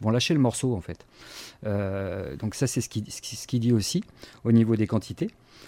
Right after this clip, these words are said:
Et alors après, on attaque les trucs un peu plus intéressants. C'est, c'est, euh, une petite, euh, une, euh, ils ont, Famitsu ont abordé le sujet du, du marché des P C,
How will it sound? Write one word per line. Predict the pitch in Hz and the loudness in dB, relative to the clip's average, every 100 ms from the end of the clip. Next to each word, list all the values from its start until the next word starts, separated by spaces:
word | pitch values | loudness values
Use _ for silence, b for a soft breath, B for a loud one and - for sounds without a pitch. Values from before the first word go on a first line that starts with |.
| b b | b b
Et | 123 | 4
alors | 123 143 | 6 8
après, | 170 - 185 | 6 4 2
on | 131 120 | 4 2
attaque | 120 165 - 123 | 4 2 0 -2
les | 117 | 0
trucs | 156 - 143 | -2 -2 -2
un | 175 | 2
peu | 180 | 2
plus | 156 135 | 2 2
intéressants. | 117 104 107 196 208 | 4 4 2 0 -2
C'est, | - - 131 - | -4 -2 -2 -2
c'est, | - - 135 127 | -8 -4 2 4
euh, | 127 120 117 | 4 4 4
une | 135 | 4
petite, | 156 170 - - | 2 -2 -6 0
euh, | 151 139 135 131 120 110 - - - _ - - - | 2 4 4 6 4 2 -2 -12 -20 _ -20 -14 2
une, | 123 123 | 6 6
euh, | 123 113 117 110 110 107 107 101 92 65 71 87 90 | 6 2 2 2 0 0 -2 -4 -6 -8 -10 -8 -2
ils | 131 127 | 0 4
ont, | 139 135 127 117 113 | 4 6 4 2 0
Famitsu | - 160 151 - | 4 6 6 4
ont | 220 135 | 4 6
abordé | 131 156 196 | 4 4 4
le | 135 | 0
sujet | - 139 160 170 | -2 0 2 0
du, | 120 110 107 107 | 0 0 2 0
du | 104 | 2
marché | 117 180 - 185 | 2 4 2 0
des | 110 | 2
P | 165 | 0
C, | - 160 - | 0 -2 -2